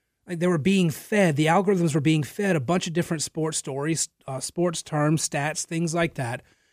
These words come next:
to train them to be able to write a sports story. So, for example, there are some apps that teams could use to track their own stats.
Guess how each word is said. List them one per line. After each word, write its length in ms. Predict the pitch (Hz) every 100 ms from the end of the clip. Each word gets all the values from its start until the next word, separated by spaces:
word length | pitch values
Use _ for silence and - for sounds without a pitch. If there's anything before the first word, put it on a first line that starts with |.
| _ _
to 140 | - 196
train 420 | - - 214 220
them 240 | 185 175
to 220 | 147 180 160
be 180 | 160
able 260 | 160 147 151
to 200 | - 170
write 360 | 143 147 196 202
a 80 | 147
sports 400 | - 160 135 -
story. 280 | 139 117 120
So, 200 | - 208
for 320 | - 277 294
example, 760 | 196 196 190 143 127 123 170 _ _ _ _ _ _ _ _ _ _ -
there 240 | 160 220
are 80 | 254
some 300 | - 240 202 -
apps 460 | 160 123 - - _ _ -
that 340 | 156 160 -
teams 460 | - 233 247 247 -
could 240 | - 175
use 720 | 143 170 147 107 123 143 - _ _ _ _ _ _ _ _ _
to 120 | 196
track 460 | 175 - 226 214 220
their 280 | 175 180 -
own 260 | 165 160
stats. 760 | 147 - 147 117 - - - -